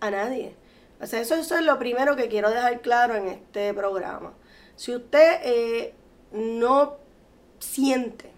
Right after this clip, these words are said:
que usted quiere perdonar a una persona,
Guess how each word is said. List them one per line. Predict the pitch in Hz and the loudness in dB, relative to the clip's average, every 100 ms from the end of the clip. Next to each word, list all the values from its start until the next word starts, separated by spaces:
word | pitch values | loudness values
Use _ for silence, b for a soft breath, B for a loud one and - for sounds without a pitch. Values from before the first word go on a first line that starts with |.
| _ _ _ _ _ - | _ _ _ _ _ -4
que | 226 | -2
usted | 226 247 247 | -2 -4 -4
quiere | 285 285 | 0 0
perdonar | 285 269 240 233 240 254 - | 0 -6 -4 -2 -2 -4 -6
a | 233 | -4
una | 233 247 | -2 -4
persona, | 262 262 247 208 - | -6 -6 -4 -4 -6